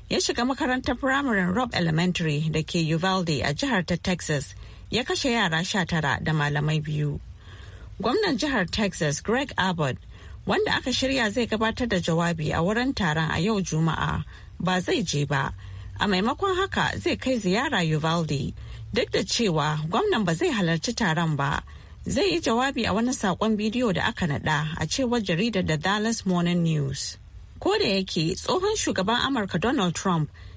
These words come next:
na shirin yin jawabi a wurin taron na kwanaki uku na ƙungiyar ta masu fafutukar kare haƙoƙin mallakar bindiga. A halin da ake ciki kuma, hukumomin tsaro a jihar Texas na fuskantar tambayoyi masu zafi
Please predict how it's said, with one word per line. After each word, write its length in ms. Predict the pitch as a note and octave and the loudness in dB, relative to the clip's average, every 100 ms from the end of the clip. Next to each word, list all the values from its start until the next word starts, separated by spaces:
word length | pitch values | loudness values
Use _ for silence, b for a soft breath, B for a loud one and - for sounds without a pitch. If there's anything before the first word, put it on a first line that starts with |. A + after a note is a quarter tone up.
| B | B
na 120 | F3+ | 0
shirin 360 | F3+ F#4+ G4+ A#3 | 2 2 2 2
yin 180 | C4 G3+ | 2 2
jawabi 460 | F3 C4 D4 F#3+ | 2 2 2 2
a 60 | E3 | 2
wurin 260 | F3+ G3 | 2 2
taron 380 | G3 D#3+ D#3+ E3 | 2 2 2 2
na 160 | E3 A3+ | 2 2
kwanaki 500 | - E4+ E3 - E3+ | 0 2 0 0 0
uku 380 | F#3+ - D#3 E3+ | 0 -2 0 2
na 160 | A3+ | 2
ƙungiyar 420 | - F4 A3+ A#3 | 0 0 0 0
ta 80 | C4+ | 0
masu 300 | A3+ F#3 - | 0 0 0
fafutukar 500 | G3 E3 - - G#3+ | 0 0 -2 -4 -2
kare 260 | - A#3 F3 | 0 0 2
haƙoƙin 520 | F#3+ G3+ G#3+ A3 A#3 | 0 0 -2 0 2
mallakar 400 | D#3+ G3 - E3+ | 2 0 -2 -2
bindiga. 600 | E3+ E3 E3 D3+ C#3+ D3 - - - - - - | 0 0 0 0 -2 -4 -8 -16 -18 -20 -10 -4
A 60 | - | 0
halin 380 | A#4 C5 G#4 | 2 2 2
da 80 | F3+ | 2
ake 200 | - A#3 | 0 0
ciki 260 | - - E3+ | -4 -2 -4
kuma, 360 | - D#3+ D#3 - | 0 0 0 -2
hukumomin 640 | - C4+ - F#4+ F#4+ G4 G4 | -4 -4 0 2 2 0 0
tsaro 280 | - A3 A#3+ | 0 0 0
a 120 | F3 | 0
jihar 360 | E3+ D4 G3+ D#3+ | -2 0 0 0
Texas 560 | G3 E3 - D3+ - - B B B | -2 -2 -2 -2 -4 -14 B B B
na 160 | F#3 F#3 | 0 2
fuskantar 560 | F#3+ - E4 G4+ A#3+ | 0 -2 -2 0 -2
tambayoyi 580 | - A3 A3 A#3 A3+ B3 | 0 0 2 2 0 0
masu 280 | C#4+ D#3 - | 0 0 -2
zafi 560 | D#3 E3 D#3+ - D3+ | 0 0 0 -2 -4